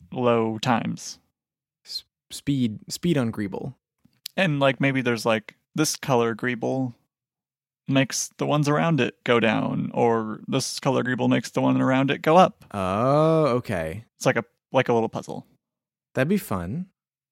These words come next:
Speaker 2: All right, here's a greebled mango. There's a lot of things you can find that have been greebled if you just scroll around on, <laughs> on the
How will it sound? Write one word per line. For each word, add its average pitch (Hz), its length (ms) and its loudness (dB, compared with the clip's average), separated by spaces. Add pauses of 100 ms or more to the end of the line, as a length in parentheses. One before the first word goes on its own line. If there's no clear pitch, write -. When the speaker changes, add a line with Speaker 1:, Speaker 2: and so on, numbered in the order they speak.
Speaker 2:
All 196 60 -4
right, 285 220 -6
here's 151 260 -2
a 170 40 -2
greebled 147 400 0
mango. 156 540 -2 (220)
There's 165 120 2
a 185 60 4
lot 151 200 0
of 151 80 0
things 180 240 0
you 123 60 -2
can 110 140 -2
find 95 300 -6
that 107 120 -4
have 104 120 -6
been 113 140 -4
greebled 139 400 -2
if 101 100 -8
you 113 100 -4
just 113 160 -6
scroll 120 280 -4
around 127 300 -2
on, 135 280 -4 (520)
<laughs> - 540 -20
on 113 160 -6
the 110 180 -6